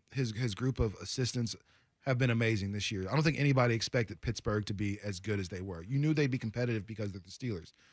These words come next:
but I don't think anybody thought they would be what they ended up being for most of the season, like, competing for the top spot in the A F C going into the playoffs. And so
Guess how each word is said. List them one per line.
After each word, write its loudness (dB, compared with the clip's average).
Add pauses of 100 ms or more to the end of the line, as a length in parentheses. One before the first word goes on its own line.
(240)
but 6
I 8
don't 6
think 0
anybody 6
thought 2
they 0
would 0
be 0 (420)
what 2
they 2
ended 0
up -4
being 2
for -6
most -2
of -14
the -12
season, 0
like, -8
competing -2 (400)
for 4
the -4
top 0
spot 0 (120)
in -2
the -2
A 2
F -2
C -2
going -4
into -16
the -20
playoffs. 0
And -14
so 0